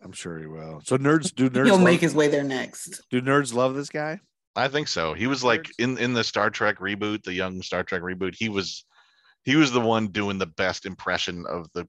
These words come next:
Speaker 3: previous guy. He was doing DeForest Kelly to a T. <laughs> And he was
Speaker 1: Okay.
Speaker 3: cranky and shitty, and he was pretty good. And
Speaker 1: Okay,
Speaker 3: of
Speaker 1: well
Speaker 3: course, he had Lord of the Rings cred as well. And he was Judge Dredd.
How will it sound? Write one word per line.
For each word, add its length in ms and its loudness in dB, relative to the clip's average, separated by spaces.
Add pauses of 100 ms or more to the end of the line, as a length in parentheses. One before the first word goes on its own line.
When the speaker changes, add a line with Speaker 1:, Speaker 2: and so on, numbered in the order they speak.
Speaker 3:
previous 400 -4
guy. 240 -6 (100)
He 100 -10
was 140 -4
doing 240 -2
DeForest 460 -6
Kelly 400 -2
to 180 -10
a 60 -10 (100)
T. 400 -8 (340)
<laughs> 160 2 (200)
And 180 -4
he 60 -2
was 160 -2
Speaker 1:
Okay. 100 -4
Speaker 3:
cranky 380 -2
and 100 -6
shitty, 400 -6 (540)
and 200 -6
he 120 -6
was 100 -10
pretty 220 -10
good. 200 -14 (920)
And 120 -2
Speaker 1:
Okay, 100 2
Speaker 3:
of 100 0
Speaker 1:
well 80 -2
Speaker 3:
course, 580 -8
he 80 -6
had 160 -2
Lord 160 -4
of 60 -8
the 80 -8
Rings 240 -12
cred 240 -14
as 120 -18
well. 280 -16
And 80 2
he 80 2
was 100 0
Judge 320 0
Dredd. 380 -2